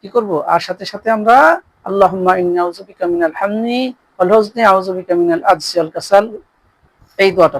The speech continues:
পড়ব। এই দোয়াটা পড়ব, সেই সাথে করে আবার আমরা কি করব? সাথে করে আমরা দুরূদ শরীফ পড়ব। কতবার? একশো বার। এই সর্বমোট আমল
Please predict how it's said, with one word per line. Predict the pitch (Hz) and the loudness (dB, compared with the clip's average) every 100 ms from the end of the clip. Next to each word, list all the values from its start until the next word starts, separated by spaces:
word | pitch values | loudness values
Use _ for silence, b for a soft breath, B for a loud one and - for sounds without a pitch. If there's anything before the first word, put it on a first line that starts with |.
| - | -10
পড়ব। | 135 - _ _ _ _ _ _ _ _ _ _ | -16 -18 _ _ _ _ _ _ _ _ _ _
এই | 202 | -2
দোয়াটা | 196 202 208 226 | 4 4 4 0
পড়ব, | 214 214 208 269 294 | -2 -4 0 2 2
সেই | - 190 180 | -2 -6 -4
সাথে | 185 190 262 | -2 -2 -4
করে | - 202 214 | -2 2 4
আবার | 190 196 220 247 | 4 6 4 2
আমরা | 196 | -4
কি | 190 208 | -8 -10
করব? | 202 151 135 _ _ _ _ _ | -12 -12 -20 _ _ _ _ _
সাথে | - 175 175 208 | -6 -6 -4 -6
করে | 196 196 240 | 0 2 4
আমরা | 214 180 202 | 4 4 2
দুরূদ | 190 196 226 | 2 -6 -6
শরীফ | 247 226 170 | -2 -2 -4
পড়ব। | 147 - | -8 -6
কতবার? | 208 254 196 - _ _ _ - | 0 4 2 0 _ _ _ -2
একশো | 220 - 160 | -2 -2 -10
বার। | 123 - _ _ _ _ _ _ _ _ | -12 -14 _ _ _ _ _ _ _ _
এই | 233 277 262 | 2 4 4
সর্বমোট | - 233 226 311 285 240 214 | 4 2 2 -2 2 0 2
আমল | 202 196 240 | 2 2 2